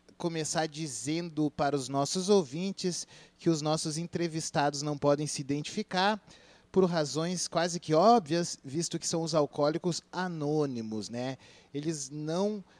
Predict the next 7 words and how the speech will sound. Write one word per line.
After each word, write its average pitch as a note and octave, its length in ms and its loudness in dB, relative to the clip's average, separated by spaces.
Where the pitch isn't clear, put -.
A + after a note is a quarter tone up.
ahn, D#3 560 0
não D#3 240 -4
mostram D3+ 520 0
a C#3+ 60 -2
sua D3+ 160 -2
identi-, D#3 440 -6
identidade F3 1040 0